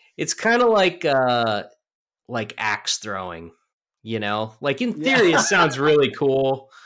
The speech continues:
Speaker 1: Once you're there and you've thrown it twice, you're kinda like, "Ugh, this is, this is underwhelming."
Speaker 2: Yeah, <laughs> I can see that. I can, I, that's probably how I felt when I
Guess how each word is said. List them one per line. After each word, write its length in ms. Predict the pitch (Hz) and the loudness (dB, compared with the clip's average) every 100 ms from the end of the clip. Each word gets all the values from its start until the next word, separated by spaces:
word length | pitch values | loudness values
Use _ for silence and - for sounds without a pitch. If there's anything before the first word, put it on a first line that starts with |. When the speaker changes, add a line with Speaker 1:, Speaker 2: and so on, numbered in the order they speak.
| - - - - | -20 -20 -10 -2
Speaker 1:
Once 280 | 156 170 | 0 2
you're 180 | 185 160 | 2 2
there 400 | 131 127 131 139 | 4 4 4 4
and 140 | 127 120 | 4 0
you've 160 | 110 | -2
thrown 340 | 113 123 117 113 | -6 -4 0 0
it 160 | 92 | -4
twice, 500 | - 107 101 107 - | -6 -4 -2 -4 -6
you're 100 | 113 | -12
kinda 220 | - 104 95 | -10 -10 -8
like, 200 | 87 85 | -10 -10
"Ugh, 300 | 101 101 90 - - 104 | -8 -8 -10 -18 -20 -14
this 220 | 107 - | -12 -12
is, 280 | - - - _ _ _ _ _ | -12 -14 -16 _ _ _ _ _
this 140 | - 131 | -6 -4
is 80 | 98 | -4
underwhelming." 600 | 82 85 85 85 90 98 _ _ _ | -4 -6 -4 -4 -4 -6 _ _ _
Speaker 2:
Yeah, 220 | - 190 - - | -10 -6 -6 -2
<laughs> 0 | 214 - 214 - - 196 - | -4 -2 -6 -6 -10 -10 -8
I 340 | 185 - 214 214 | -10 -10 -12 -14
can 200 | 220 196 | -18 -20
see 220 | - 170 | -16 -16
that. 280 | 156 143 151 _ _ _ _ _ | -12 -14 -16 _ _ _ _ _
I 100 | 175 | -12
can, 260 | 160 160 156 | -8 -6 -4
I, 120 | 160 | -4
that's 300 | 147 - 160 | -4 -4 -2
probably 220 | 180 185 | 2 2
how 200 | 165 156 | 2 0
I 160 | 139 135 | 2 0
felt 340 | - 147 131 | 0 0 0
when 160 | 123 120 | -2 -6
I 220 | 117 113 | -8 -10